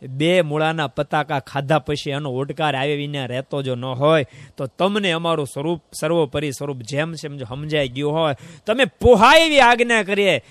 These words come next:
તેમ છતાંય સ્વામી, અમારી સર્વોપરીપણાનો ઓડકાર આવે વિના રહી ન શકે એમ.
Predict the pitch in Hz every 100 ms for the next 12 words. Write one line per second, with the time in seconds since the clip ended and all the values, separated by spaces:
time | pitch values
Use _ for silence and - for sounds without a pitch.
0 | - - 180 185 175 170 160 147 151 185
1 | 247 240 - - 160 175 156 139 190 226
2 | 254 196 185 175 180 175 165 156 165 170
3 | 147 160 175 196 208 131 143 156 147 135
4 | 131 131 120 113 104 101